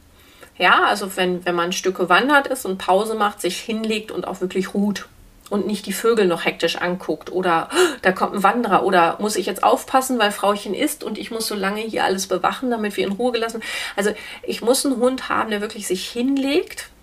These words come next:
wie so ein sehr, sehr guter Jagdhund, der legt sich hin, ist platt und der pennt auch dann mal ganz in Ruhe. Und zwar genauso entspannt wie zu Hause. Das ist ein ganz, ganz wichtiger Aspekt, denn häufig wird das,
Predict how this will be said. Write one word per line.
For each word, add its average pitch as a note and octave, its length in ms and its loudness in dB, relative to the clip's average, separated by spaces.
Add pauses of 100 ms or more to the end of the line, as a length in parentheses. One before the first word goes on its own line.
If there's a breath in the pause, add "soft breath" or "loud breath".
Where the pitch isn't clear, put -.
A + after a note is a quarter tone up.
(160)
wie A#3 100 -6
so A3+ 120 0
ein A3 100 -6
sehr, G3 200 0
sehr G3 160 0
guter G3+ 320 -2
Jagdhund, B3+ 640 -2
der A3 80 -6
legt G#3 260 -6
sich F#3+ 160 -6
hin, A3+ 220 -2
ist - 240 -6
platt - 320 0
und G3 140 -2
der F#3 80 0
pennt G3 520 -4
auch G3 160 -10
dann - 220 -10
mal F3+ 200 -10
ganz F#3 260 -8
in - 200 -8
Ruhe. F3 260 0 (200)
Und G3 100 -4
zwar F3+ 160 0
genauso F#3+ 440 4
entspannt F#3+ 540 -4
wie F#3 120 -4
zu F3+ 200 -6
Hause. F3+ 380 -2 (720 loud breath)
Das - 400 0 (100)
ist - 180 -4
ein F#3+ 160 0
ganz, A3+ 300 4
ganz A3+ 220 -2
wichtiger G3+ 300 -4
Aspekt, G#3+ 360 -4
denn F#3+ 160 -4
häufig G3 360 -4
wird F#3 140 -10
das, - 280 -8